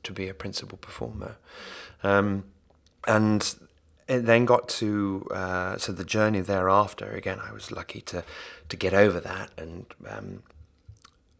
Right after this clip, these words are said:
managed to get on and get some incredible roles between that time and, you know,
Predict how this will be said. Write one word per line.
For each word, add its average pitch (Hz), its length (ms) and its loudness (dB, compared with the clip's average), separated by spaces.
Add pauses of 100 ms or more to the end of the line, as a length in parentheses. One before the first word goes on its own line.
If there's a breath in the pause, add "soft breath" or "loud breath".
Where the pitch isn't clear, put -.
(140)
managed 90 520 -6
to 101 60 -6
get 87 200 -8
on 87 360 -10 (100)
and 87 320 -10 (280)
get - 220 -6
some 87 240 -8
incredible 90 560 -8 (880 loud breath)
roles 95 760 0 (520)
between 92 680 -6
that - 260 -6
time 92 400 -4
and, 90 240 -6
you 98 120 -4
know, 92 180 -6